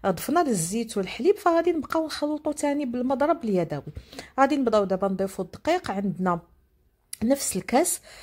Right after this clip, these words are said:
آه، غادي نضيفوا الكاس الاول ديال الدقيق مع ستاشر غرام، يعني، زوج الاكياس ديال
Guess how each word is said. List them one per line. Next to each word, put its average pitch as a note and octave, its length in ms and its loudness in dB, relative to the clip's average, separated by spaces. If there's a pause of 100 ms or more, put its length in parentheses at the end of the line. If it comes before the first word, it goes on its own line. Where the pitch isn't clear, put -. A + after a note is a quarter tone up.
(160)
آه، F3 440 2
غادي F#3 220 0
نضيفوا G3+ 300 -2
الكاس D#4+ 320 0
الاول G#3 420 2
ديال F3 340 2
الدقيق C#4 640 0
مع G3+ 300 2
ستاشر C4+ 540 -2
غرام، G3+ 400 2
يعني، E3+ 200 -2
زوج A3+ 260 -4
الاكياس - 580 -2
ديال F#3+ 240 2